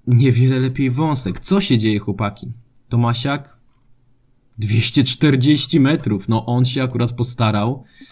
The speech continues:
No ale teraz ja się muszę też bardzo postarać, jeśli chcemy jeszcze włączyć się do walki o podium. Więc ruszamy. Spóźniona próba i kompletnie zepsuta próba przede wszystkim. Jeszcze coś tam z tego wyciągnę, ale nie,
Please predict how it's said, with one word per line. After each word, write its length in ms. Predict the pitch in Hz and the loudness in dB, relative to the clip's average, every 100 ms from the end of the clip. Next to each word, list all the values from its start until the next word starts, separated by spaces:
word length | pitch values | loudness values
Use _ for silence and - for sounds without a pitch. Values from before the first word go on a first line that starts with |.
| - - - - | -20 -20 -20 -2
No 100 | 123 | 4
ale 100 | 127 | 4
teraz 260 | 127 135 131 | 4 0 0
ja 160 | 131 | 0
się 160 | 180 165 | 2 2
muszę 260 | 123 123 110 | 2 0 -2
też 180 | 104 | -4
bardzo 340 | 98 104 104 98 | -4 -6 -4 -6
postarać, 460 | 104 - 110 110 | -6 -4 -4 -2
jeśli 220 | 117 117 110 | -2 -2 -6
chcemy 500 | - - 117 117 127 | -4 0 2 4 4
jeszcze 580 | 104 - 117 107 123 - - | 2 -2 -4 -4 -6 -10 -8
włączyć 420 | 104 110 117 127 | -4 -4 -4 -6
się 100 | 131 | -4
do 100 | 135 | -4
walki 280 | 107 95 113 | -4 -4 -4
o 80 | 113 | 0
podium. 400 | 196 135 98 - - - _ _ _ _ _ _ _ _ - 113 | 2 2 0 -6 -16 -20 _ _ _ _ _ _ _ _ -4 0
Więc 280 | 110 107 127 | 0 0 0
ruszamy. 720 | 135 139 120 104 101 123 165 - _ - - - - - - | 0 0 0 2 2 0 -2 -6 _ -6 -6 -6 -12 -16 -16
Spóźniona 800 | - - 139 156 143 180 196 185 | -14 -6 2 2 6 6 6 2
próba 500 | 185 165 165 135 135 | 2 4 4 4 0
i 180 | 131 127 | -2 -4
kompletnie 500 | 135 127 127 117 117 | -2 -2 -2 -2 -4
zepsuta 440 | 113 - 143 123 | -4 -4 -2 -2
próba 260 | 98 104 104 | -2 -4 -6
przede 240 | - 120 | -8 -10
wszystkim. 420 | - 117 - - 123 - _ _ _ _ _ _ _ _ _ - | -8 -10 -12 -14 -16 -18 _ _ _ _ _ _ _ _ _ -4
Jeszcze 360 | 123 131 - | -4 -2 -4
coś 200 | 147 143 | -6 -6
tam 160 | 156 143 | -4 -6
z 60 | |
tego 220 | 151 156 160 | -4 0 4
wyciągnę, 840 | 180 - - 165 165 156 151 147 | 2 0 -2 0 0 0 -2 -4
ale 240 | 127 120 117 | -2 0 2
nie, 380 | 117 127 117 | 2 2 0